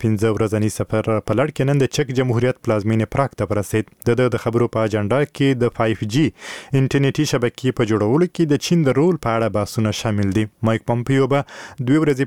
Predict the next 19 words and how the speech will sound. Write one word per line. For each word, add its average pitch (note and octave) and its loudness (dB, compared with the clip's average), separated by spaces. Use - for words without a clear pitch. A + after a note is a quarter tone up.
په A#2 0
چک B2+ -4
جمهوریت A2 0
کې C3 0
تیروي. A#2+ -2
وبخښئ. A2 0
مایک C3+ 0
پامپیو C3+ 0
به C3 2
دوې C3+ 0
ورځې C#3+ 0
په - -2
چک A2 -4
جمهوریت A2+ 0
کې C3+ 0
تیروي، B2+ 0
بیا B2 0
به A#2+ -2
سلووینیا، C3 0